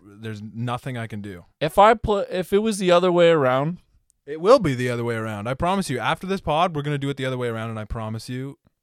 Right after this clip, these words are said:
Speaker 1: you'll lose pretty bad. It might not be thirty-eight. I'll give, maybe it won't be thirty-eight, but I stopped trying in, like, the fourth quarter.
Speaker 2: Yeah, and I was already up thirty by then.
Speaker 1: Yeah,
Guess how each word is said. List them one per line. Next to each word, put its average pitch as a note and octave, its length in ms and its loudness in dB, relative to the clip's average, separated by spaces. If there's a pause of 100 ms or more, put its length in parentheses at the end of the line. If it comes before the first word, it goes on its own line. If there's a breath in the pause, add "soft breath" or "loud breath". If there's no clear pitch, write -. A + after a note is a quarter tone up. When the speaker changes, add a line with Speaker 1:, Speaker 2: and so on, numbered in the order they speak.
(160)
Speaker 1:
you'll A#2 340 -10
lose A#2 200 -6
pretty A#2+ 280 -6
bad. G2+ 300 -10
It C#3 80 -6
might A3 160 0
not A3 220 2
be D3+ 80 -8
thirty-eight. B2+ 580 -6
I'll C#3+ 160 -2
give, C3 160 -8
maybe D#3 260 -6
it B2+ 40 -6
won't B2 180 -8
be A#2+ 60 -8
thirty-eight, A2 340 -8
but A2+ 100 -12
I B2+ 60 -6
stopped C3 340 -4
trying A2+ 460 -10 (220 soft breath)
in, A#2+ 100 -14
like, A2+ 160 -12
the G2+ 60 -18
fourth A2+ 340 -14
quarter. F2+ 320 -18 (840)
Speaker 2:
Yeah, E3 260 4
and D3 140 2
I D#3+ 80 6
was D#3+ 180 4
already D#3 260 8
up D#3+ 140 6
thirty D3 440 -2
by G#2 200 0
then. F#2+ 360 -8 (140)
Speaker 1:
Yeah, C#3+ 280 -6